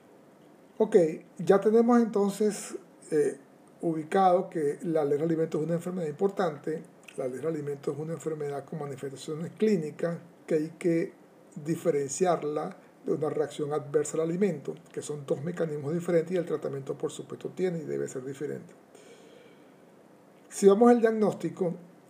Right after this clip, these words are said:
el diagnóstico, eh, se hace con, primero con las pruebas en piel,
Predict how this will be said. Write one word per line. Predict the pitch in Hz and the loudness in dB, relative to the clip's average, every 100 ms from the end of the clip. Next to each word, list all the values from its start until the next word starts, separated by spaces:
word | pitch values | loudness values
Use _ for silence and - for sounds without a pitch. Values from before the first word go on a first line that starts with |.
| - - - | -20 -20 -10
el | 151 156 | -6 0
diagnóstico, | 170 175 196 190 240 - 240 240 - - - - - - - | 2 2 0 0 -4 2 2 4 0 -8 -20 -20 -20 -8 -4
eh, | 165 165 | -2 -4
se | - 170 | 0 4
hace | 175 160 - 196 185 - | 4 2 2 0 0 -12
con, | - 160 147 147 | 4 6 6 2
primero | 180 180 214 294 - | 2 4 2 0 0
con | 226 170 | 2 2
las | 160 | -2
pruebas | - 156 156 165 170 - - | 0 2 2 0 -4 -8 -6
en | 147 | -10
piel, | 139 175 160 127 - | -8 0 2 2 -2